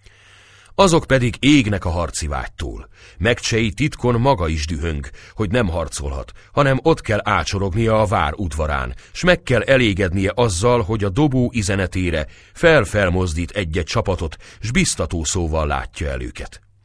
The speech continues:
„A haza sorsa van a fegyvereteken!” S azok kipirult arccal rohanva sietnek a zúgó zivatarba. Már iszamosak az ostromlétrák a vértől. A létrák körületén bíbor színű a fal.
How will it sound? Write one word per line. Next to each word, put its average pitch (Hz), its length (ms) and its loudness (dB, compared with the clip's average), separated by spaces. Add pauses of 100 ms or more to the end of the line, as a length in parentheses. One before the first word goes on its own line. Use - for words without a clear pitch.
(800)
„A 98 120 0
haza 147 320 6
sorsa 117 420 2
van 110 140 2
a 104 60 -2
fegyvereteken!” 87 920 -4 (1000)
S - 120 -12
azok 147 360 4
kipirult 92 540 -2
arccal 92 600 0
rohanva 104 520 4
sietnek 85 460 -4
a 82 60 -4
zúgó 78 460 -4
zivatarba. - 800 -10 (840)
Már 156 320 6
iszamosak 120 680 0
az 101 120 -4
ostromlétrák 85 840 -4
a 87 60 -2
vértől. 73 640 -8 (320)
A 95 120 2
létrák 139 540 4
körületén 107 760 0
bíbor 78 460 -2
színű 76 320 -4
a 67 100 -6
fal. 53 440 -12